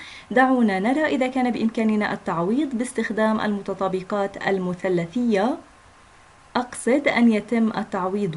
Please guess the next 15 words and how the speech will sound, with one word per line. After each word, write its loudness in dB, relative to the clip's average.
هنا 2
لتبسيط 2
السؤال. 0
إذن 4
فإن 4
إحدى 0
المتطابقات 2
المثلثية 0
التي -2
تخطر -4
في -4
بالي، 2
وإن 2
لم 4
تكونوا 0